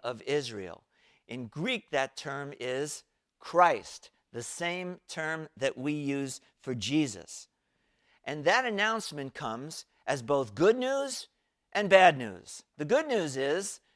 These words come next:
God is gonna redeem us. God is gonna let us go back to our homeland.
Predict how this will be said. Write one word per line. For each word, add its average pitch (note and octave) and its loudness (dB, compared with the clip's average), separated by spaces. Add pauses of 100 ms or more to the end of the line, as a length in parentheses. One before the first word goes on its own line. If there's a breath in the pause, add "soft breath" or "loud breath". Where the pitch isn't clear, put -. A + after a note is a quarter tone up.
(460)
God F#3 10
is F#3+ 2
gonna F3+ 2
redeem G3 2
us. - -10 (420)
God F3+ 10 (120)
is D3+ -6
gonna E3 -4
let D#3+ 4
us E3+ -2 (180)
go D3 2
back F3 4 (200)
to E3 2
our E3 8
homeland. C#3+ -4